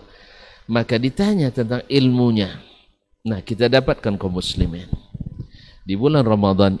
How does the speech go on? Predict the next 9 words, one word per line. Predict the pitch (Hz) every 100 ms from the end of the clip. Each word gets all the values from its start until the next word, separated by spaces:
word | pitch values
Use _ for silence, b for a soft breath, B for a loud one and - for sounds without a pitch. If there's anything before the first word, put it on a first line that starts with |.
| -
ini, | 120 95 107 123 156 B B B
subhanallah, | - - 101 - 113 110 95 92 104
keberkahan | - 104 95 98 104 90 98 -
ilmu | 113 110 104 107
itu | 113 127
juga | 107 104
terlihat. | 101 113 170 214 98 - - _ _ _ _ _ _ _ _ _ _ _ _ -
Ada | 127 156 196
sedikit | 190 160 165 165 185